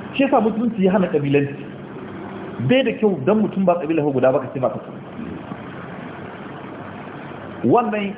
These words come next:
bambancin yaren Allah ya muku shi ɗaya na yayi. Don mi, don ku san asalin ku guda na. Don ka gane hikima ta Allah. Allah maɗaukakin sarki da ya ce wa min ayatihi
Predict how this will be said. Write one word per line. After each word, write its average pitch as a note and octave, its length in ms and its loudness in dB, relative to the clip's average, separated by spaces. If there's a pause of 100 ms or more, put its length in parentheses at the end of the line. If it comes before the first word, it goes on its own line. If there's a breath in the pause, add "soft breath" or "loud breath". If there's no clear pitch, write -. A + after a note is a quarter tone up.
(120)
bambancin G3 600 2
yaren D3 360 4 (280)
Allah G3 420 4
ya E3 80 2
muku F3+ 260 -2
shi C#3+ 160 -8
ɗaya E3+ 160 6
na D3+ 80 2
yayi. A#2 300 0 (1400)
Don A#3 180 6
mi, G3 100 -2
don F#3 160 -2
ku F3+ 160 -8
san D#3+ 180 -4
asalin F#3 340 2
ku - 80 -2
guda A#2 240 4
na. C3 140 0 (2250)
Don G#3+ 140 4
ka G3 80 0
gane F3 260 4 (100)
hikima F#3 320 2
ta D3+ 140 4
Allah. C#3 240 -2 (1000)
Allah G#3+ 220 6
maɗaukakin F#3 540 0
sarki F#3+ 280 0
da E3+ 60 6
ya F3 140 6
ce F3 80 2
wa D3+ 80 8
min E3 280 -2
ayatihi F3+ 760 4